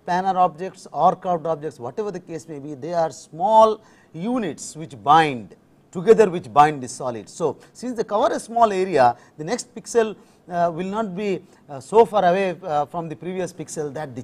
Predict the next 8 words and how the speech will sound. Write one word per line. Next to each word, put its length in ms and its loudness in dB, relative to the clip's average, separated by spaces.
change 440 -6
in 160 -8
the 80 -4
depth 460 -4
and 260 -8
the 60 -10
surface 440 -12
normal 380 -10